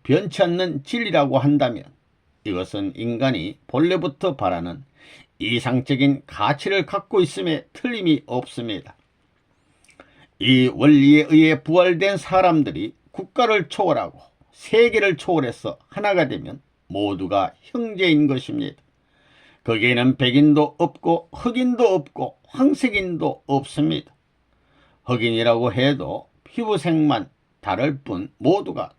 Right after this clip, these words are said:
똑같습니다. 뼈도 같고 살도 같고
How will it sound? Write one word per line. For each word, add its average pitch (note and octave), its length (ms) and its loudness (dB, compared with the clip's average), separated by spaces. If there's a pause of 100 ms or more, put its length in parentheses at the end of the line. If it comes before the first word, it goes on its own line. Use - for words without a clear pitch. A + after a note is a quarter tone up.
똑같습니다. C#3+ 800 -6 (560)
뼈도 G2 340 -4
같고 F#2+ 540 -8
살도 F#3 480 -4
같고 - 440 -8